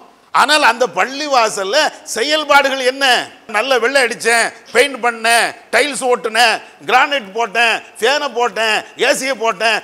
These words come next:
உடனே இறையச்சம் அப்படின்னு வந்துருமா? அது எதை வைத்து இறையச்சத்துக்குரிய பள்ளிவாசல்? அப்ப அதனுடைய செயல்பாடு இருக்கணும்ல. நீங்க ஏசியை போடுங்க, ஃபேனை போடுங்க, அல்லது ஒண்ணுமே இல்லாம நபியுடைய காலத்துல இருந்த மண் தரம் மாதிரி ஒரு பள்ளிவாசலை உருவாக்குங்க.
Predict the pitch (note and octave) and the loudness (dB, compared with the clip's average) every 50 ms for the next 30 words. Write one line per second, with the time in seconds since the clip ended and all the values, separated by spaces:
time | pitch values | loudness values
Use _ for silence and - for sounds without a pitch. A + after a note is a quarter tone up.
0 | - - - A#3 C4 D4+ D4+ D4 C#4+ C#4+ C#4+ C4+ A#3 E3+ A#3 G#3+ E3+ - - - | -6 -8 -6 -6 -4 -4 -2 -2 -2 0 -2 -2 -2 -2 -4 -4 -4 -4 -4 -4
1 | G#3 A3+ B3+ C#4 B3 A#3+ A#3 A3+ G#3 A3+ A3+ G#3 G3 A3+ D4 D#4+ D4+ A#3+ - - | -4 -2 -2 -4 -2 -2 -2 -2 0 2 2 2 0 0 0 0 -2 -2 -6 -12
2 | - - _ _ _ _ _ _ _ _ _ _ _ _ _ _ _ _ _ D#3+ | -20 -20 _ _ _ _ _ _ _ _ _ _ _ _ _ _ _ _ _ -2
3 | F#3+ B3 C#4+ D4+ D#4 D4 D4 D4+ C#4+ - D4 C#4+ C#4 C#4 C#4+ D4 C#4 - C4 B3 | 0 2 2 2 2 2 2 0 0 0 0 2 2 2 2 0 -2 -4 -6 -6
4 | F#3+ C4 A3 C4+ C#4 D4 C#4 G#3+ C4+ C#4+ C#4+ D4 C#4 C4+ B3 - C#4 B3+ A#3 G3 | -6 -10 -10 -6 -6 -4 -2 -2 -2 -2 0 0 0 0 2 2 0 0 0 -2
5 | C#3+ A2+ - - - _ _ _ _ _ _ _ _ _ - - C4 D4 D4 C#4 | -6 -10 -16 -20 -20 _ _ _ _ _ _ _ _ _ -8 -4 0 2 2 2
6 | C4+ C#4 C4+ C4+ C4 B3+ A3 - B3 C4 D#4+ D#4+ D4+ D4+ D4 C#4+ C#4 C4 C4 A#3 | 2 0 -2 -2 -2 -4 -2 -2 -2 -2 -2 0 0 0 0 0 -2 -4 -4 -6
7 | B3 A#3 G#3+ G3+ G3+ A3+ D4 D4+ C4+ D#3 - - - _ _ _ _ _ F#3+ A3+ | -6 -8 -6 -4 -2 -2 0 0 -2 -4 -8 -14 -20 _ _ _ _ _ -10 -6
8 | A#3 A3 A3 A#3+ C4 A#3 - A3 A3 G#3+ E3+ G3+ G#3+ G3+ G3 G3 B3+ C#4 A#3 G3+ | -6 0 2 2 2 2 2 0 -2 -2 0 -2 -2 -2 -2 -2 -2 -2 0 2
9 | A3+ C4 C#4 C4 B3 F#3 - A3+ G3+ G3 A#3 C#4+ C4+ C4+ C#4 B3+ G#3 F#3+ A#3 B3 | 0 2 2 0 -2 -2 -2 -4 -4 -2 -2 -2 -2 -2 -2 -4 -4 -4 -4 -4
10 | C#4 C#4 D4 C#4+ B3+ B3 B3 B3 A3+ A3 A3 A#3+ B3 G#3 - - - - F3 - | -4 -4 -4 -4 -4 -2 0 0 0 2 2 0 0 0 -2 -6 -8 -4 -2 -2
11 | - - D4 C#4+ C#4 B3+ B3+ A3 F#3+ G3+ A#3+ C4+ C4 F#3 A#3+ A#3+ A3+ A3+ A3+ A#3+ | -2 -2 -4 -4 -6 -6 -6 0 2 2 2 2 0 -2 -2 -4 -2 -2 -6 -4
12 | A#3 A#3 A#3 G#3+ - - - - D3+ F3 G3+ B3 C#4+ C#4+ A#3 F#3+ G3 A3 C4+ C4+ | 0 0 0 0 0 -4 -12 -12 -4 -2 -2 -2 -2 -4 -4 -4 -2 -2 -2 -4
13 | B3 B3 C4+ C#4+ D#4 D#4 D4 C#4+ C4+ G#3+ A#3+ C4 C4+ C4+ B3+ B3 G3 A3 A3+ G#3+ | -4 -4 -2 -2 -2 -2 -4 -6 -4 -4 -6 -6 -4 -2 -2 -2 -2 -4 -6 -6
14 | F#3+ G#3 C4 C4+ C4+ B3 G#3 - G3 G3 G3 A#3 | -6 -8 -2 2 2 2 2 0 -4 -8 -4 -2